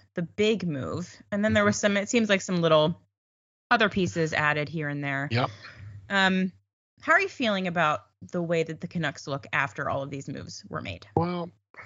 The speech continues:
Speaker 2: I mean, I think up front,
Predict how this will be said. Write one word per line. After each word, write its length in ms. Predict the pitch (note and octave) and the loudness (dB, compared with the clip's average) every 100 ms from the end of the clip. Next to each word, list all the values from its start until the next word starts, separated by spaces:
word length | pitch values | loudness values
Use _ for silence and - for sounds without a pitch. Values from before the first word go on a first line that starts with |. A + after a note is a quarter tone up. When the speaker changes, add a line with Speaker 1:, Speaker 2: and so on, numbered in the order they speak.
| - - - | -18 -16 -4
Speaker 2:
I 120 | D3 | 0
mean, 420 | D3+ D#3 D#3 D#3 - - | 4 4 2 -2 -6 -2
I 100 | A2 | 0
think 380 | D#3+ D3+ - - - _ _ - | 2 0 -4 -14 -16 _ _ 0
up 200 | D3 - | 0 -2
front, 540 | - B2 D3+ G#3 | -2 2 2 0